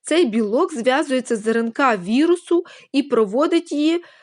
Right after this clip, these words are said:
через міжклітинний контакт до сусідньої здорової клітини. Так вірусна інфекція поширюється по основній тканині листкової пластинки.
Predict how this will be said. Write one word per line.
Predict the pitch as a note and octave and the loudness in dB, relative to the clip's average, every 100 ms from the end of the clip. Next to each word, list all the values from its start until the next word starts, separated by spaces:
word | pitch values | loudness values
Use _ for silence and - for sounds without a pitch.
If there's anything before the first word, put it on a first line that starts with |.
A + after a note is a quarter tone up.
| _ | _
через | - - C#4 F4 F4 A4 C4 | -6 -2 0 0 -2 -6 -6
міжклітинний | C4 A#3+ A3+ G#3 - D#4 D#4+ D#4 | -4 -4 -4 -4 -2 -2 -2 -4
контакт | D#4 C#4+ C#4+ D4+ D#4 | -4 -6 -2 -2 -2
до | A3+ | -4
сусідньої | A#3 - - C4 D4 C#4+ C#4 | -4 -8 -6 -4 -2 -4 -4
здорової | A3+ G#3 G3+ A3+ A3 A3+ | -2 -2 0 0 -2 -2
клітини. | A#3 A3+ - F#3+ F#3+ F3+ F#3+ G#3+ _ - _ - | -4 -4 -4 -8 -8 -10 -14 -18 _ -20 _ -2
Так | E4 A4+ A#3+ | -2 -2 0
вірусна | D4+ E4 - B3+ | 0 0 -2 -2
інфекція | A3 G3+ - D4 F4 - D#4+ D#4+ | -2 -2 -2 -2 -2 -4 -4 -2
поширюється | D#4+ C#4+ D4 D#4+ D#4 D#4+ D#4 D#4 | -2 -4 -2 -2 0 -2 -2 -4
по | D4+ - C#4 | -4 0 0
основній | - A3 A3+ A3 A#3+ C4 | 0 -2 -4 -4 -2 -6
тканині | - G3+ G3+ A#3+ E4 E4 | -6 -6 -4 -2 -2 -2
листкової | C#4 A#3+ - G3+ F#3+ B3 C4 | -2 -4 -4 -4 0 0 0
пластинки. | B3 A#3+ - - F#3 F#3 F#3 - F3+ | -2 -4 -6 -8 -6 -8 -12 -14 -14